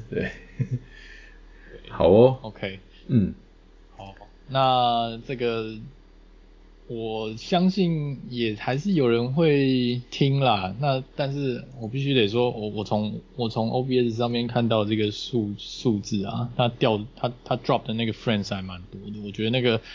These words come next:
Speaker 1: 画面可能会跟声音没办法同步，我猜。
Speaker 2: 哦，OK。
Speaker 1: 但是，但是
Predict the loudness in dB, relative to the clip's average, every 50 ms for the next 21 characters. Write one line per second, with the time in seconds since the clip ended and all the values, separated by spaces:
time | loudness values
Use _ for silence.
0 | -20 -8 -2 0 2 2 2 0 -2 -2 -4 -6 -6 -6 -6 -6 -6 -8 -8 -10
1 | -10 -8 -8 -8 -10 -10 -8 -4 -4 -4 -4 -4 -10 -16 -18 -18 -16 -16 -16 -16
2 | -16 -14 -14 -14 -14 -10 -4 -2 -2 -2 -2 -2 -2 -4 -4 -4 -6 -4 0 2
3 | 2 2 2 0 0 0 -2 -2 -2 -6 -6 -6 -6 -6 -6 -4 -2 -2 -2 -4
4 | -8 -12 -12 -12 -12